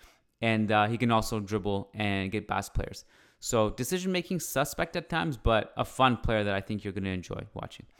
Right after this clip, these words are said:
Uh, let's see, where are we at? Um,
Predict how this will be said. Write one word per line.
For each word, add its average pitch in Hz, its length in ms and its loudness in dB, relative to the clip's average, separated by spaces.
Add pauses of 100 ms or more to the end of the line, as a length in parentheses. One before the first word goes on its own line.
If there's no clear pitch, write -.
(760)
Uh, 104 220 2
let's 101 180 -6
see, - 120 -10
where 98 200 -2
are 92 60 0
we 92 120 -4
at? - 160 -8 (320)
Um, 110 640 -2